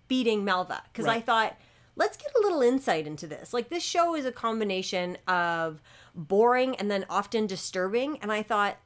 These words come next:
Speaker 1: "Let's delve into this," because, you know, in this day and age, it's like, we already know that there's an eighteen-year-old woman being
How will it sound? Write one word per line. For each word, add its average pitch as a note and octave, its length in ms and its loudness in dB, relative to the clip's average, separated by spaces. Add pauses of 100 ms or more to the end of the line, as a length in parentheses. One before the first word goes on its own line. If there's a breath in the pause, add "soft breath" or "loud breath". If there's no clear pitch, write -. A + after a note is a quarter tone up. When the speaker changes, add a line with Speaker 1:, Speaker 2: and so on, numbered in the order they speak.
(140)
Speaker 1:
"Let's D4+ 440 -4 (140)
delve B3+ 260 2
into G#3 220 0
this," - 300 -12
because, G3 640 0 (400 soft breath)
you A3+ 100 -4
know, A#3 120 6
in A3+ 120 2
this D#4+ 160 -2
day C4+ 260 2
and F#3+ 100 0
age, F3+ 500 -4
it's A3+ 240 -4
like, F#3+ 360 0 (380)
we A#3 120 2
already C#4+ 320 4
know F#3 400 4
that F3 200 0
there's F3 340 0
an F#3+ 200 -8
eighteen-year-old G3+ 680 -2
woman E3+ 280 -4
being D#3+ 280 -6